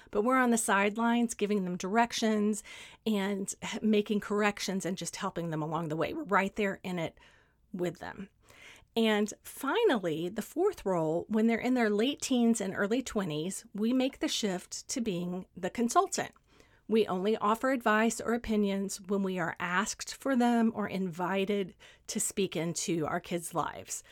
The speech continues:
So, for our purposes today, our role or our job right now is to coach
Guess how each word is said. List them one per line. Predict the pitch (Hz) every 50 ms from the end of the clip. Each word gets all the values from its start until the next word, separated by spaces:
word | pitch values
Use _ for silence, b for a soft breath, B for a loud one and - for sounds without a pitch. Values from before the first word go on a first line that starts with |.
| B B B B B B B B B B
So, | B - - 359 339 277 - - - - b b b b b b
for | b - - - - 294 311 320 339 349 339 - - -
our | 262 277 269
purposes | - 262 254 247 254 - - 226 226 -
today, | - 226 214 202 170 135 - 151 175 - -
our | 190 202 240
role | 262 240 262 247 208 202 220 226 220
or | 226 196
our | 196 220 247
job | 240 - 214 202 185 160 156 156 156 165 - -
right | 190 180 185 185 240 -
now | 247 208 165 156 151 156 156 185 - B B B B _
is | - 214 - -
to | - - 220
coach | - - - - - 269 262 202 170 214 - - - - -